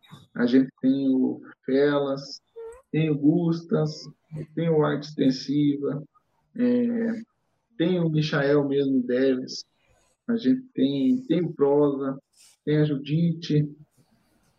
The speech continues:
Nossa, são, são inúmeros aí os, os gráficos bons que a gente tem. Tem o francês também, que, que faz muito trabalho social, é um grande grafiteiro da cidade.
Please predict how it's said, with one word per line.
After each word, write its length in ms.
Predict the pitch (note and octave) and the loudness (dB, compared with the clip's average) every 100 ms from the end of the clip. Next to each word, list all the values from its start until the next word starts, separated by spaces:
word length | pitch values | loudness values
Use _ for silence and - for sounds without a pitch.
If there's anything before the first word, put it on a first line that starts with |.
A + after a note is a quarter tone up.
| _ _ _ - _ - - | _ _ _ -20 _ -20 -18
Nossa, 420 | - D#3 E3 - - | -6 -2 -2 -4 -10
são, 480 | - D3 D3+ D3+ | -6 -2 0 0
são 340 | D3+ - D3+ D#3+ | -2 -2 0 0
inúmeros 640 | D#3 D#3+ E3+ D#3+ C3+ C3 | -2 0 0 2 2 2
aí 220 | B2+ B2+ | 2 2
os, 460 | B2+ B2 B2 - C3 | 0 -2 -8 -4 2
os 80 | - | 4
gráficos 580 | C#3 - - - - - | 4 0 -12 -18 -16 -4
bons 220 | C3 C3 | 0 0
que 100 | - | -2
a 40 | C3+ | -2
gente 180 | C3+ | 0
tem. 160 | D3 D3 | -2 0
Tem 120 | F3 G#3 | 0 0
o 80 | |
francês 580 | G#3 F3 D3+ - D#3+ D#3+ | 0 0 0 0 2 0
também, 380 | - C3+ C3+ D3+ _ - - - - - _ | -2 -2 -2 -4 _ -18 -18 -18 -20 -20 _
que, 220 | - A#2+ - | 0 0 0
que 140 | C3 | -6
faz 260 | C3 C3 B2+ | -2 0 0
muito 260 | C#3+ D3 - | -2 -4 -2
trabalho 400 | D3 C#3+ C3+ C#3 | -2 0 -2 -2
social, 580 | - C#3+ - C3 C3+ C3+ | -4 -4 -2 -2 0 0
é 60 | |
um 100 | C3 | 0
grande 300 | C3 C3+ C3+ | 2 0 0
grafiteiro 580 | B2+ B2+ - - B2+ B2 | 0 -2 -4 2 2 2
da 120 | B2 | -2
cidade. 520 | - - B2+ B2+ C3 | -6 -6 0 2 0